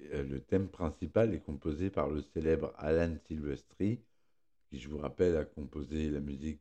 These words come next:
de Forrest Gump, euh, euh, quoi d'autre ? Qu'est-ce qu'il a fait d'autre ?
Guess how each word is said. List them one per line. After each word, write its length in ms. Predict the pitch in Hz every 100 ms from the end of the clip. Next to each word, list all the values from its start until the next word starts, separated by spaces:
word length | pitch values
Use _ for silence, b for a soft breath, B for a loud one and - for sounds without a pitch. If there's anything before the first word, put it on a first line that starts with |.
| -
de 680 | 73 67 65 65 65 64 - _ _ _ _ _ _ _ _ _ _ _
Forrest 420 | - 71 78 78 78
Gump, 680 | 82 80 78 80 78 80 78 -
euh, 720 | - 69 69 67 67 67 67 65 _ _ _ _ _ _ _ _ _ _ _ _ _ _ _ _ _ _ _ _ _ _ _ _ _ _ _ _ _ _ _ _ _ _ _ _ _ _ _ _ _ _ -
euh, 640 | 80 76 73 69 69 67 65 65 65 -
quoi 160 | 85 73
d'autre ? 260 | 73 71 -
Qu'est-ce 160 | -
qu'il 180 | - 76
a 60 | 69
fait 160 | -
d'autre ? 420 | 71 73 69 64